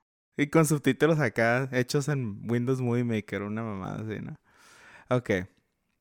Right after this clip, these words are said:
Y les damos una, una bolsita de, de cucharitas y un... Ay, estamos, estamos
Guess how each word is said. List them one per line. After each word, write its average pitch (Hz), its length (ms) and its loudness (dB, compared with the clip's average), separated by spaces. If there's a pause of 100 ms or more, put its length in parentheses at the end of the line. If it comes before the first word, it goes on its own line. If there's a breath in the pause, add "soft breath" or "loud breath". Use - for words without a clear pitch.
(200)
Y 113 80 -2
les 110 120 -2
damos 113 280 -2
una, 120 540 -2
una 110 180 0
bolsita 117 540 0
de, 98 400 0 (560 soft breath)
de 104 160 2
cucharitas 127 760 2
y 110 100 0
un... 117 580 -4 (480)
Ay, 175 280 4
estamos, 185 500 4
estamos 208 640 4